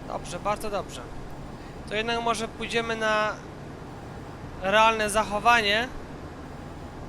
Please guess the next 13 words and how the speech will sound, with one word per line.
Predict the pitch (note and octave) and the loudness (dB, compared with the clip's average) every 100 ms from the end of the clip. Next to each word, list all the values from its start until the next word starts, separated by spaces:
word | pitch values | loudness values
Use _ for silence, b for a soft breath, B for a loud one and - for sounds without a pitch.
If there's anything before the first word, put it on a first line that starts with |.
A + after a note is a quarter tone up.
| - - - | -10 -8 0
i | |
założymy, | A3 A3 A3 G#3 A#3+ A#3 | 4 6 4 2 0 0
że | A3 A3 | 0 0
to | A3 | 0
od | G#3+ - | 0 0
tego | A#3 A3 G#3+ | 2 4 4
się | - G#3 | 2 -2
zrobił | G#3 G3 G#3 | -4 -4 0
korek, | A3 A3 A3 G3 F#3 | 6 8 8 4 0
bo | G3 G3 G3 | 4 6 6
są | G3 G#3 G3 G3 - | 4 -2 -4 -6 -4
szybkie | - - - | -4 -6 -6
światła. | - F3+ - | -4 -4 -4